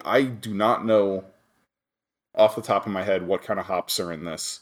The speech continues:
It, it doesn't have that, like, traditional West Coast I P A piney hop bitterness,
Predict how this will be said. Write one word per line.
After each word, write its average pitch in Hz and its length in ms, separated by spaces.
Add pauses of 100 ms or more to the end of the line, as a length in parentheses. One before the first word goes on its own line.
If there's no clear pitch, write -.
It, 104 220
it 110 240
doesn't 175 320
have 127 240
that, 107 180
like, 98 140
traditional 104 520
West 98 280
Coast 107 220
I 95 80
P 98 180
A 90 120
piney 95 600
hop 92 320
bitterness, 101 540